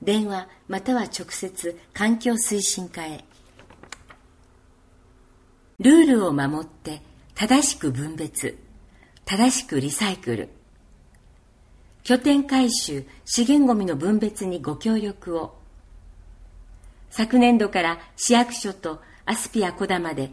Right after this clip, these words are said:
紙類、段ボール、新聞紙、雑誌、雑紙と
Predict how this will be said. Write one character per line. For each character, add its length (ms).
紙 320
類、 260
段 300
ボ 240
ー 20
ル、 280
新 340
聞 500
紙、 100
雑 240
誌、 440
雑 360
紙 340
と 240